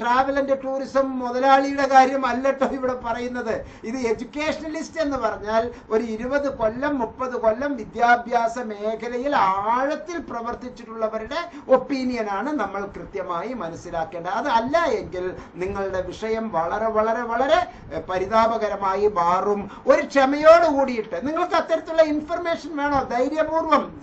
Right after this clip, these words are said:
ഹെൽ-, ഇഗ്നോ ഹെൽപ്പ് ഡെസ്ക് താങ്കളെ ഓർമ്മിപ്പിക്കുന്നു. ഈ വീഡിയോയിൽ കാണുന്ന നമ്പറിലെ ഹെൽപ്പ് ഡെസ്കിലേക്ക് താങ്കൾ നിർബന്ധമായും ഒരു WhatsApp മെസ്സേജ് വിട്ടാൽ നിങ്ങൾക്ക് അഡ്മിഷൻ മുതൽ കോഴ്സ് കംപ്ലീറ്റ് ചെയ്യുന്നത് വരെയുള്ള എല്ലാ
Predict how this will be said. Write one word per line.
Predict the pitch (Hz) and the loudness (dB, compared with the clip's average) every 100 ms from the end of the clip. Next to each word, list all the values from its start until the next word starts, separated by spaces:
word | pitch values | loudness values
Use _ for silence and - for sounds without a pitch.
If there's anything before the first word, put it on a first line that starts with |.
| - | -8
ഹെൽ-, | 180 233 233 | -6 -6 -8
ഇഗ്നോ | 240 285 302 | -10 -4 0
ഹെൽപ്പ് | 254 269 285 - 294 | 0 0 -4 -6 -6
ഡെസ്ക് | 285 - 269 | -6 -6 -6
താങ്കളെ | 269 269 269 254 - - 214 | 0 0 0 -6 -6 -8 4
ഓർമ്മിപ്പിക്കുന്നു. | 269 320 285 - 262 254 240 240 220 - | 6 6 2 -6 -8 -6 -4 -4 -6 -6
ഈ | 262 320 | -2 -2
വീഡിയോയിൽ | 262 262 262 269 262 254 - | -2 -4 0 2 2 0 0
കാണുന്ന | 233 233 240 233 | 2 2 -2 -6
നമ്പറിലെ | 226 202 208 220 240 240 277 | -6 -4 -4 -2 0 0 0
ഹെൽപ്പ് | 294 214 240 - 254 | 2 2 0 -4 -8
ഡെസ്കിലേക്ക് | 247 - 240 240 240 285 - | -8 -8 -8 -6 -2 -4 0
താങ്കൾ | 208 214 220 220 | 0 0 0 0
നിർബന്ധമായും | 208 214 247 240 247 254 277 254 | -2 -6 -8 -4 -2 -2 -2 -4
ഒരു | 226 | 0
WhatsApp | 214 233 277 427 466 | 2 4 2 -4 -10
മെസ്സേജ് | 294 214 214 214 208 | -8 -8 -4 -4 -6
വിട്ടാൽ | 190 185 190 190 190 - | -10 -4 0 0 -4 -12
നിങ്ങൾക്ക് | 185 196 214 208 208 208 190 - | -6 -2 0 -2 -2 -4 -6 -2
അഡ്മിഷൻ | - 196 196 240 262 262 254 | 2 2 0 -4 -2 -2 0
മുതൽ | 247 247 311 | -2 -2 -2
കോഴ്സ് | 302 220 220 240 254 | -2 2 2 2 -4
കംപ്ലീറ്റ് | 247 208 202 208 254 - 233 233 | -4 -2 -2 -4 -8 -8 -10 -6
ചെയ്യുന്നത് | 214 220 226 220 | -4 -4 -6 -4
വരെയുള്ള | 220 226 254 | -4 -4 -4
എല്ലാ | 277 208 226 254 320 | -2 -2 2 4 6